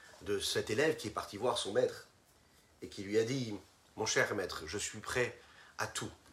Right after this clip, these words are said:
Je veux changer, je veux me transformer. Je veux cesser d'être celui que j'ai été jusqu'à aujourd'hui. » On a raconté cette petite histoire il y a quelques jours. Et il a dit à son maître, « Voilà, j'aimerais changer le monde. J'aimerais changer le monde.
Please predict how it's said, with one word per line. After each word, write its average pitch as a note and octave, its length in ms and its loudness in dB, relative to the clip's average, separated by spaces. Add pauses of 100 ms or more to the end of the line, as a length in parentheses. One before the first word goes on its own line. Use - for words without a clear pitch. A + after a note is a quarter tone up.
(160)
Je G2+ 120 -2
veux B2+ 220 4
changer, G2 540 0
je F#2 100 -2
veux A2+ 140 0
me G#2 80 0
transformer. F#2+ 520 0 (380)
Je G2+ 80 -6
veux A2 120 0
cesser B2 300 2
d'être G2+ 140 -4
celui G2+ 220 -6
que F#2 120 -10
j'ai F2+ 140 -4
été F2 160 -8
jusqu'à F2+ 260 -6
aujourd'hui. » E2 400 -2 (500)
On D3 120 0
a C#3 40 4
raconté A2 300 0
cette F2 140 -8
petite E2 260 -10
histoire E2 240 -6
il D2+ 60 -10
y - 20 -10
a C#2 60 -12
quelques D#2 240 -8
jours. C3+ 280 0 (480)
Et D#3 60 0
il D3 100 4
a C3+ 40 6
dit B2+ 80 2
à C3 40 2
son C#3 120 0
maître, « C#3 140 2
Voilà, A2+ 280 2 (1120)
j'aimerais G#2+ 220 2
changer G2+ 260 4
le F#2 60 -6
monde. F#2 220 -6 (1300)
J'aimerais C#3+ 240 2
changer A2+ 240 4
le G#2+ 80 -4
monde. A2 280 -2